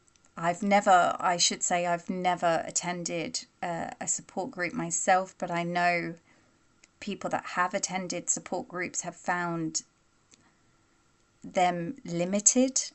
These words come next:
in their helpfulness and their understanding of the emotional impact a condition can have on you. I think it's a big gap. There's a huge gap,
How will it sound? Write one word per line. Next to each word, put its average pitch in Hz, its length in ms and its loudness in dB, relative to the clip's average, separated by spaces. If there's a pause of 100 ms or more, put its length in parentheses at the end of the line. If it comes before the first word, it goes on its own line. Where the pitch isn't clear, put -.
(160)
in 202 140 -2
their 175 120 0
helpfulness 214 1120 -4 (460)
and 185 280 -4
their 175 520 -2 (1120)
understanding 185 1200 0
of 214 140 -8
the 185 100 -2
emotional 175 520 -2
impact 175 800 -4
a 190 60 -12
condition 175 560 -6
can 170 180 -8
have 160 240 -6
on 170 120 -6
you. 175 260 -8 (1800)
I 202 60 -6
think 233 200 4
it's 240 160 4
a 196 40 -2
big 190 360 -4
gap. 160 500 0 (520)
There's 180 220 -2
a 170 80 0
huge 214 720 -4
gap, - 500 -6